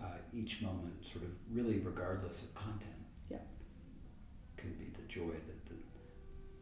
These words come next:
Speaker 1: the Psalms are pointing to.
Speaker 2: Mm-hmm.
Speaker 1: And I think that it, it, that is what they ultimately point to, because through all the crazy, every single, forget Fifty Shades of Grey, like,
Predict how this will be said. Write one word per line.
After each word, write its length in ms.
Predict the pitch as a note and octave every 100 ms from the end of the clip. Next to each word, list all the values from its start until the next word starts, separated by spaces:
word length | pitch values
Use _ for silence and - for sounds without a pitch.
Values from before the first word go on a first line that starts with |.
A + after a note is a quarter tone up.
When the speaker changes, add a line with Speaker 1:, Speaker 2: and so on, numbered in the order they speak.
| - - -
Speaker 1:
the 60 | F#2+
Psalms 400 | - F2 E2+ E2
are 40 | E2+ A2+
pointing 260 | G#2+ - -
to. 440 | - - - G#3
Speaker 2:
Mm-hmm. 180 | - G#3+ G#3+ -
Speaker 1:
And 80 | -
I 20 | G2+
think 200 | D#3 C3
that 260 | A2+ -
it, 220 | G#2+ A2 -
it, 300 | A#2 A#2 -
that 220 | G2+ G#2+
is 180 | C#3+ -
what 140 | F#2+
they 100 | F2+
ultimately 420 | F#2 F#2 F#2 F#2 F#2+
point 300 | - F#2 -
to, 80 | G2
because 340 | G2 A2 F#2+
through 300 | - A#2 A2+
all 340 | A2+ C3 D3
the 120 | B2+ G#2+ - - -
crazy, 720 | A2 B2 C#3 - C#3 D3 - - - - - - - - - - - -
every 380 | B2 B2+ C#3 C#3+
single, 800 | - B2+ A2+ G#2+ G2+ F#2+ - - - - - - - - -
forget 400 | - A#2+ E3+ E3+
Fifty 300 | D3 - A#2+
Shades 380 | A2+ G#2+ G2+ G#2
of 140 | - -
Grey, 480 | G2 C3+ - - G2
like, 300 | A2 G2+